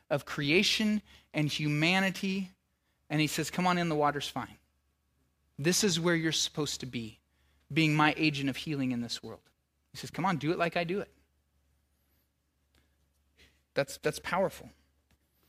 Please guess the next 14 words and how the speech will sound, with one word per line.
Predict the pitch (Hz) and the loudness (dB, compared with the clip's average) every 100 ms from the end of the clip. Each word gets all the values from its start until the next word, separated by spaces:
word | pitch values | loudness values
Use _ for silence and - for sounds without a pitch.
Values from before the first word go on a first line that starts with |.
| _ _ - _ _ _ _ - | _ _ -20 _ _ _ _ 2
But | 160 160 - - | 2 2 -6 -4
one | 170 220 | 4 4
thing | 196 156 | 4 2
is, | 135 143 | 2 2
we're | |
not | 160 135 | 2 2
Jesus, | 135 160 110 110 - - - | 2 0 -2 -6 -10 -12 -8
and, | 143 147 | -6 -2
and | 160 135 | -2 2
being | 175 185 147 | 4 4 6
God | 151 151 | 6 6
has | 143 147 | 2 -2
its | 139 135 | -2 -6
advantages. | 131 135 156 170 208 - | -2 0 0 0 -2 -4